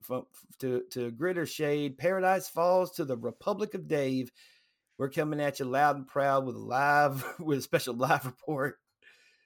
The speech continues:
It, it, it was just, it was just, it, it was a break from, like, the, 'cause you're in this, you know, post-apocalyptic world, you know, and it, he brought a little bit of,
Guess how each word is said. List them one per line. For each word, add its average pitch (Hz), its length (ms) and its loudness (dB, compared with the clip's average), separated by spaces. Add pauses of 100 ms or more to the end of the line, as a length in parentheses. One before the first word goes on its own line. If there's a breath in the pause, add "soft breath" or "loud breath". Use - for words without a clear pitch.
(560 soft breath)
It, - 100 -6
it, 214 180 -2
it 240 180 4
was 240 80 -2
just, - 220 -4
it 208 80 -2
was 202 80 -4
just, - 280 -8
it, 156 140 -6 (320)
it 185 100 4
was 180 180 -2
a 170 40 2
break 165 500 2
from, 143 260 -4
like, 139 340 0
the, 120 100 -4
'cause 131 220 -6
you're 143 100 -2
in 170 220 -2
this, 143 260 -4 (140)
you 143 100 -2
know, 117 140 -2
post-apocalyptic 135 1040 -4
world, 120 440 0 (460 soft breath)
you 127 140 -2
know, 117 380 -4
and 117 580 -6 (800)
it, 160 260 -6
he 180 160 -4
brought 208 320 0
a 175 80 4
little 160 380 -2
bit 156 240 0
of, 120 360 -4